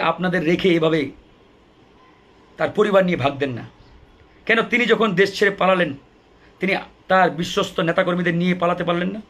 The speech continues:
সে যদি সত্যিকার অর্থে তার নেতাকর্মীদের কথা চিন্তা করতেন, তিনি পালানোর সময় সিদ্ধান্ত এভাবেই নিতেন যে, "আমি একা যাব না, আমি আমার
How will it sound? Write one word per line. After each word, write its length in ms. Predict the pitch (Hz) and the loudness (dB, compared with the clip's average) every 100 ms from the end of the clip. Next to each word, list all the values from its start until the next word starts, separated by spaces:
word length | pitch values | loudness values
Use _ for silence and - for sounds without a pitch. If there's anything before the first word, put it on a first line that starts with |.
| - _ _ _ _ _ _ _ _ _ - | -20 _ _ _ _ _ _ _ _ _ -6
সে 140 | 170 | -2
যদি 220 | 170 185 | -2 -2
সত্যিকার 500 | 220 175 - 214 214 | -2 -4 -4 0 2
অর্থে 460 | 208 - 175 156 190 - - - | 0 0 0 2 -2 -6 -20 -6
তার 220 | 175 180 | -2 0
নেতাকর্মীদের 720 | 165 170 196 196 190 185 180 180 | 0 0 0 0 -2 0 0 0
কথা 220 | 175 175 - | -2 -2 0
চিন্তা 340 | 311 285 277 | 2 4 2
করতেন, 360 | 214 - 139 - - _ _ - - - - - _ | 2 0 -4 -4 -18 _ _ -20 -20 -20 -20 -20 _
তিনি 180 | 233 240 | 0 0
পালানোর 500 | - 208 220 233 233 | 0 2 4 2 0
সময় 300 | - 214 208 | -2 0 0
সিদ্ধান্ত 560 | 196 180 202 226 202 180 - _ _ _ - - | 0 0 0 2 0 -2 -6 _ _ _ -20 -2
এভাবেই 280 | 208 233 233 | 2 4 2
নিতেন 260 | 190 147 107 - - - - | 0 -2 -4 -12 -20 -20 -2
যে, 80 | 180 | 0
"আমি 200 | 214 208 | 2 2
একা 200 | 202 208 | 4 2
যাব 180 | 208 | 2
না, 80 | 226 | 2
আমি 220 | 196 202 | 2 2
আমার 300 | 196 196 185 | 0 2 0